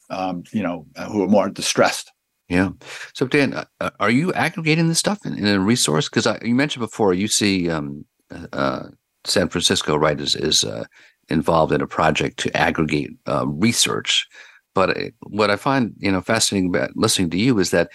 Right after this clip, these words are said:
Speaker 2: yours is a combination of research, but it's also, like, ideas, it's, you know, anecdotal stuff. It's like, you know, so it's stuff that's pieced together, like, "Hey, look at this," or "Explore this."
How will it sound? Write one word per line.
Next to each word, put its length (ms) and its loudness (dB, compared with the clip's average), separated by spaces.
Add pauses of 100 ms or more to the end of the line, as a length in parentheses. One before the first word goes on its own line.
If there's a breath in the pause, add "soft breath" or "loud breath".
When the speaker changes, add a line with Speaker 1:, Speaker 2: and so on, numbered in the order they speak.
(240 loud breath)
Speaker 2:
yours 320 2
is 140 0
a 40 -4
combination 520 0
of 40 -10
research, 400 0
but 80 0
it's 120 0
also, 220 2
like, 340 -2
ideas, 640 -2
it's, 380 -2 (260 loud breath)
you 80 0
know, 120 2
anecdotal 520 2
stuff. 380 -2
It's 180 -4
like, 260 -4 (480 loud breath)
you 120 -2
know, 100 0
so 240 4
it's 160 0
stuff 260 0
that's 220 0
pieced 300 -2
together, 280 2
like, 220 -2
"Hey, 240 0 (380)
look 140 0
at 100 -20
this," 200 2
or 80 0
"Explore 420 0
this." 380 -2